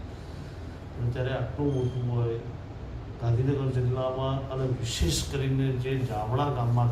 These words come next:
થયું છે, મારા વિસ્તારમાં, મારા ત્યાં દેરાસરની આજુબાજુના સો કિલોમીટરના રેડિયસમાં કતલખાના છે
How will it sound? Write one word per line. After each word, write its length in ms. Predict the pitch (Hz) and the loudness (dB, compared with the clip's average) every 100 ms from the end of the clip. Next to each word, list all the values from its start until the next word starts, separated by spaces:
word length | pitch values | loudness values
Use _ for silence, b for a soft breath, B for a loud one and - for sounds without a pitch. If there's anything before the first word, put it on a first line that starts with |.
| - | 2
થયું 260 | 110 110 | -2 -4
છે, 120 | 117 | -2
મારા 300 | 120 117 123 | -2 2 2
વિસ્તારમાં, 760 | 139 123 120 123 123 127 131 135 135 - B B B - 123 | 2 0 0 0 0 0 0 -2 -4 -8 B B B -2 2
મારા 220 | 123 127 | 4 2
ત્યાં 240 | 123 127 | -2 -2
દેરાસરની 640 | 117 113 139 - 135 135 | -2 0 0 0 0 2
આજુબાજુના 720 | 120 120 131 131 135 135 135 139 | 2 0 0 0 0 0 0 -2
સો 360 | 131 127 127 - | -2 -2 -2 -2
કિલોમીટરના 680 | 131 131 123 123 135 131 135 | -2 -2 0 0 0 0 0
રેડિયસમાં 600 | 120 113 143 151 165 147 | 0 2 2 2 0 0
કતલખાના 600 | 123 120 117 120 107 104 | -2 -2 -2 0 -2 -2
છે 120 | - | -6